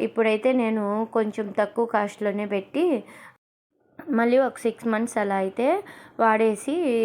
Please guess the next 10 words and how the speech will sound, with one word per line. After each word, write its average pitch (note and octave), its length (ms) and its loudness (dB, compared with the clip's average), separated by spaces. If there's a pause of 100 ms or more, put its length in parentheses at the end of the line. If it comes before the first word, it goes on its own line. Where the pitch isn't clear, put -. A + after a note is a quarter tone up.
(320)
మళ్ళీ G#3+ 380 0
వేరేదైతే A3 880 2
ఆర్డర్ G#3+ 320 2
పెడుతూ G#3 360 0
ఉంటాను. F#3+ 600 -2 (300)
ఇలా A3+ 180 4
అయితే A3+ 260 4
నేనైతే A3 600 0
చేస్తూ A3 340 -2
ఉంటానండి. G3 800 0